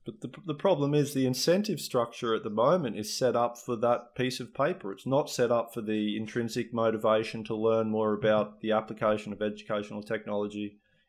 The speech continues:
in the classroom, for example. It's actually, educational technology is probably one of the areas where there is not an incentive structure that is so heavily guided towards get the piece of paper and get out.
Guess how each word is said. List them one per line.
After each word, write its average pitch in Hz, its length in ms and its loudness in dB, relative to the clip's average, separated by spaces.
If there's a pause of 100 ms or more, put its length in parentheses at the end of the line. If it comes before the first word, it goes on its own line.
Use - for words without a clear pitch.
in 117 140 -4
the 113 80 -4
classroom, 110 600 -2 (120)
for 104 100 -8
example. 98 500 -10 (680)
It's - 320 -6 (680)
actually, 139 360 2
educational 185 460 4
technology 131 440 4
is 127 80 -4
probably 123 340 4
one 113 260 6
of 110 80 -2
the 110 140 4
areas 110 460 6
where 107 160 4
there 101 220 0
is 131 460 -2 (340)
not 123 320 4
an 123 80 0
incentive 117 580 -2
structure 110 720 0 (640)
that 110 160 2
is 107 320 -4
so 120 320 6
heavily 113 680 0 (520)
guided 110 460 4
towards 107 680 -2
get 117 180 2
the 110 60 -10
piece 110 240 -4
of - 80 -18
paper 104 360 0
and 95 80 -10
get 101 160 -2
out. 110 340 -2